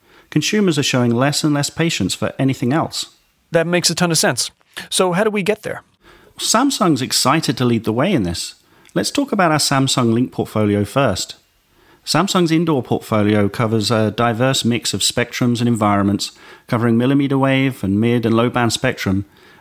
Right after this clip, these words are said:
Speaker 1: and delivering results in places from factories, enterprise settings,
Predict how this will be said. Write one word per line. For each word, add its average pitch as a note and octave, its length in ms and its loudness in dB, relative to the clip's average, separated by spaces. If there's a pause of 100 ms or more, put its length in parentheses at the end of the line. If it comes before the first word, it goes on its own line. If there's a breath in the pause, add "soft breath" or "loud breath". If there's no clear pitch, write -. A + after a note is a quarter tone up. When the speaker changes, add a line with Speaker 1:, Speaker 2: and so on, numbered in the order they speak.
(120)
Speaker 1:
and B2+ 80 2
delivering G3 380 2
results C3+ 360 0
in A#2+ 120 0
places A#2+ 460 -2
from G#2 220 0
factories, A2 720 -2 (140)
enterprise A#2+ 500 0
settings, G2+ 460 0